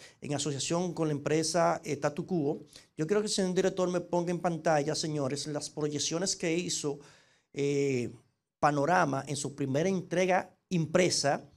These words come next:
que nosotros la dimos aquí, la, la, la leímos aquí, dimos a conocer, la comentamos, la analizamos, y que, señores, exactamente unos puntitos más, unos puntitos menos, pero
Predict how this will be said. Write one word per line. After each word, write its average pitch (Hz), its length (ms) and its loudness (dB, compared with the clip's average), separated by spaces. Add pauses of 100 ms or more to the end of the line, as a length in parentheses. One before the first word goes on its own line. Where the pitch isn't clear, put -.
(340)
que 139 120 -4
nosotros 147 560 -6
la 151 320 -2
dimos 165 320 0
aquí, 170 260 0
la, 151 140 4 (100)
la, 139 160 -6
la 135 120 -4
leímos 160 360 -4
aquí, 160 320 -4
dimos 147 280 -4
a 147 40 -10
conocer, 160 440 -4
la 143 100 -2
comentamos, 147 840 -4
la 120 120 -12
analizamos, 123 760 -2 (540)
y 220 180 0 (120)
que, 190 240 4
señores, 175 580 0 (760)
exactamente 190 1400 0
unos 180 380 -2
puntitos 175 520 -4
más, 196 240 2
unos 175 160 -4
puntitos 175 460 -8
menos, 190 260 -2
pero 170 300 -6